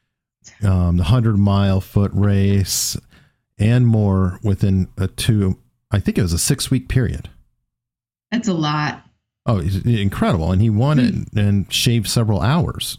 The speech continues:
Speaker 1: You know, he set the record. And
Speaker 2: Amazing.
Speaker 1: how do you survive that? How do you survive
Speaker 2: Mm-hmm.
Speaker 1: Ironman? How do you, you know, so that was
Speaker 2: Yeah.
Speaker 1: kind of my angle on that was.
Speaker 2: Yeah.
Speaker 1: And then I spoke to a brain expert,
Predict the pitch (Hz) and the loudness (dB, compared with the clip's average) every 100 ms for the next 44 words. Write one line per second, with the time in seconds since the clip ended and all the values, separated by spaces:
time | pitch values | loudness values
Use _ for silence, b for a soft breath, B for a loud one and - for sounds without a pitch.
0 | - 92 87 85 101 - 92 120 139 76 | -4 0 0 0 -2 0 0 0 0 -2
1 | 71 - _ _ _ _ _ _ _ _ | -6 -10 _ _ _ _ _ _ _ _
2 | _ _ _ _ _ - 92 175 147 160 | _ _ _ _ _ -2 2 2 0 -2
3 | 175 156 175 - _ _ - 110 110 113 | -4 -4 -6 -8 _ _ -2 0 2 2
4 | 139 - 135 151 190 139 - 95 127 170 | 2 0 0 0 0 -2 0 2 2 0
5 | - 101 95 87 87 85 80 80 87 117 | 0 0 2 2 2 2 2 0 2 2
6 | 120 135 135 - 104 92 85 - - 131 | 2 2 0 0 -2 -2 -2 -4 -2 0
7 | 139 131 123 131 131 113 101 98 95 107 | 0 0 0 2 2 2 2 0 2 2
8 | 101 90 82 85 92 82 - 82 - - | 2 0 0 0 0 -2 -4 -6 -6 -12
9 | B - - - - _ _ _ 110 98 | B -6 -4 -6 -10 _ _ _ -2 2
10 | 120 117 107 104 - 107 101 123 104 98 | 2 2 0 -2 -2 -4 -2 -2 0 0
11 | 104 104 90 87 - - 98 135 | 0 2 0 -2 -4 -4 -2 -2